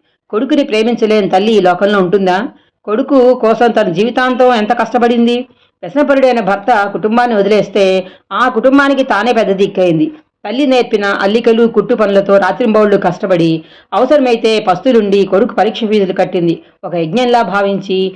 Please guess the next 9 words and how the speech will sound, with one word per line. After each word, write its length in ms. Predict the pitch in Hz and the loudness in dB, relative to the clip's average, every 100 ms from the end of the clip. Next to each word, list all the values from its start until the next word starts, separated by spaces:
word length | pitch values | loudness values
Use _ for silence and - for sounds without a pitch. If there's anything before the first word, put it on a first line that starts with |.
| - _ | -12 _
వాడిని 340 | 170 175 160 160 | -8 -4 -2 -4
డిగ్రీ 340 | 147 165 240 226 | -4 -4 -2 -2
చదివించి 560 | 185 185 175 - 170 170 - - | 0 0 -2 -2 -2 -2 -12 -8
వాడిని 220 | 185 185 | -4 -2
ఒక 120 | 175 165 | -4 -4
ఇంటి 200 | 156 202 | -2 0
వాడిని 300 | 190 190 262 | 0 0 -2
చేసింది. 460 | 240 233 202 196 196 | -2 -2 -4 -6 -6
నిజమే, 500 | 175 165 175 208 175 | -4 -2 0 0 -4